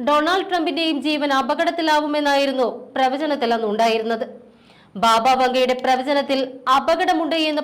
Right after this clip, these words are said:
പറയുന്നുണ്ടെങ്കിലും ട്രംപിന് വരാനിരിക്കുന്ന വളരെ അപകടകരമായ അപൂർവ രോഗമാണ് പറയുന്നത്. അത് ബാധിച്ചു കഴിഞ്ഞാൽ ട്രംപിന് യാതൊന്നും കേൾക്കാൻ സാധിക്കില്ല. അതുപോലെ ബ്രെയിൻ ട്യൂമറും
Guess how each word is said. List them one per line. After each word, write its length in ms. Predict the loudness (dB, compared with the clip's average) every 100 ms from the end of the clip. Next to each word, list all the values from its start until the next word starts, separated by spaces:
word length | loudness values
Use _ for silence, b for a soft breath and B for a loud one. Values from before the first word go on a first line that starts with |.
| 2
പറയുന്നുണ്ടെങ്കിലും 760 | 2 2 0 0 -2 0 -2 -2 B B B _ 0
ട്രംപിന് 360 | 2 2 0 0
വരാനിരിക്കുന്ന 720 | 2 2 2 2 0 -2 -2 -2 -4 -2 0
വളരെ 320 | 2 2 2
അപകടകരമായ 1000 | 2 0 0 0 0 0 0 0 0 -2 0 0
അപൂർവ 440 | 0 -2 -4 -2 -4 -2 0 2 2
രോഗമാണ് 580 | 0 0 0 2 0 -2 -4 -2
പറയുന്നത്. 420 | -2 -2 -4 -8 -14 -20 -20 B B B B -6
അത് 160 | -2 0
ബാധിച്ചു 480 | 2 0 0 -4
കഴിഞ്ഞാൽ 420 | 0 0 2 0 -2 -6 -6
ട്രംപിന് 440 | -2 0 0 -2 0
യാതൊന്നും 500 | 2 2 0 -2 -4 -2
കേൾക്കാൻ 360 | 0 0 -2 -2 -4
സാധിക്കില്ല. 600 | -4 -4 -4 -4 -10 -20 b b b b 0 2
അതുപോലെ 420 | 2 2 2 0 -2 -4
ബ്രെയിൻ 300 | 0 2 2 2
ട്യൂമറും 420 | 2 2 2 0